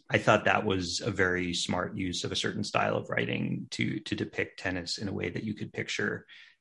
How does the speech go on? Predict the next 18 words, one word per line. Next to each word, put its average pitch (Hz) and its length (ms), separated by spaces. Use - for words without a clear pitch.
Um, 107 560
so, 107 460
you 139 100
know, 117 60
I, 127 180
I 143 40
can 156 180
think 180 140
of 156 100
examples 107 480
where 92 120
it - 100
works - 240
well, 87 200
but 95 120
I 95 80
do 104 160
think, 101 420